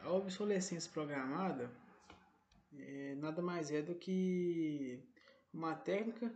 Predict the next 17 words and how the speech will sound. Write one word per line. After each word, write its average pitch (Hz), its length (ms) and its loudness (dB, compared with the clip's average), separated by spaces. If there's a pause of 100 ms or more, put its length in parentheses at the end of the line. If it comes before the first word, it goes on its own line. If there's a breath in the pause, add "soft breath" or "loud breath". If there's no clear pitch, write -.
utilizada 151 600 -2
pelos 147 500 -2 (460 loud breath)
fabricantes 165 640 -2
pra 170 180 -4
forçar 185 380 2
a - 20 0
compra 185 300 0
de 202 100 -4
novos 190 260 2
produtos. 160 640 2 (800 loud breath)
Então, 151 400 -4
assim, 151 420 -4 (320)
meio 156 220 2
que 156 160 -2
esse 170 240 2
método 175 500 2
já 180 1040 2